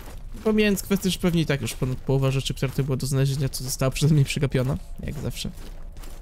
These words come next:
Ale tak. Najważniejsze, że w ogóle się udaje jakoś nie ginąć. I teraz, okej, ostatnia sprawa. Potem oczywiście pójdziemy z powrotem do tej siostry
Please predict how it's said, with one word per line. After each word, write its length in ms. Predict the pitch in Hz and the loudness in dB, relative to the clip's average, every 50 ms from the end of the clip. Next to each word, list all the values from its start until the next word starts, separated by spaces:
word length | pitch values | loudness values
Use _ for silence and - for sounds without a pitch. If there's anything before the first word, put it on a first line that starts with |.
| - - - - - | -12 -12 -12 -8 0
Ale 440 | - 202 196 180 156 143 135 131 123 | 4 6 6 6 6 6 4 4 2
tak. 280 | - - 82 - - - - - - - - - - - - - - - - - - - - - - - - - - | 0 -2 -4 -6 -8 -10 -12 -12 -12 -14 -14 -14 -14 -14 -14 -14 -14 -14 -12 -12 -12 -12 -12 -12 -12 -12 -12 -2 2
Najważniejsze, 680 | 156 156 151 139 135 135 127 131 135 135 127 - 139 | 4 4 6 6 4 2 4 4 4 4 4 2 2
że 100 | 135 135 | 2 4
w 60 | 131 | 4
ogóle 220 | 139 131 135 131 127 | 4 4 4 4 4
się 120 | - 139 | 4 4
udaje 260 | 131 131 135 131 120 | 4 6 6 6 4
jakoś 440 | 113 113 - - - - - - - - - - - - - - - - - - - - | 4 2 0 -2 -4 -4 -6 -6 -8 -10 -14 -14 -14 -14 -14 -14 -14 -14 -14 -14 -10 -8
nie 160 | 143 143 135 135 | -2 0 0 2
ginąć. 440 | 127 127 117 120 139 147 - - - - - - - - - - - - - - - - - - - - - - - - - - - 156 143 | 2 0 0 0 -2 -4 -6 -8 -10 -12 -14 -14 -14 -14 -14 -12 -12 -12 -12 -12 -12 -12 -12 -12 -12 -14 -14 -12 -12 -12 -12 -12 -10 -8 -8
I 60 | 139 | -6
teraz, 400 | - - - - - - - - - | -4 -4 -4 -4 -4 -4 -6 -6 -6
okej, 220 | - - - - - - - - - | -8 -6 -6 -8 -8 -8 -10 -10 -8
ostatnia 380 | - - - 143 - - - - | -6 -4 -2 -2 -4 -4 -6 -6
sprawa. 540 | - - - - 147 151 151 156 160 160 160 - - - - - - - - - - - - - - - - - - - - - - - - - - - | -6 -6 -2 0 2 4 4 4 2 2 0 -4 -8 -12 -12 -12 -12 -12 -12 -12 -12 -14 -14 -14 -12 -12 -12 -12 -12 -12 -12 -12 -12 -12 -12 -12 -12 -8
Potem 180 | - 135 131 135 | -6 -2 0 0
oczywiście 380 | 131 - - 135 - - 143 | 0 2 0 -2 -2 -4 -6
pójdziemy 520 | - - 139 139 135 127 127 123 120 123 131 - - - - - - - - - | -4 -4 -2 0 0 2 2 2 0 0 -2 -4 -6 -8 -10 -10 -12 -14 -12 -10
z 120 | - - | -10 -10
powrotem 680 | - - 147 139 131 135 139 139 139 131 - 135 131 | -4 -2 0 0 2 2 2 2 2 0 0 -4 -4
do 100 | 131 165 | -4 -4
tej 180 | 151 - - 120 | -6 -4 -4 -4
siostry 560 | - - 139 135 - - - - - - 190 | -2 0 0 0 0 0 -2 -2 -2 -2 -2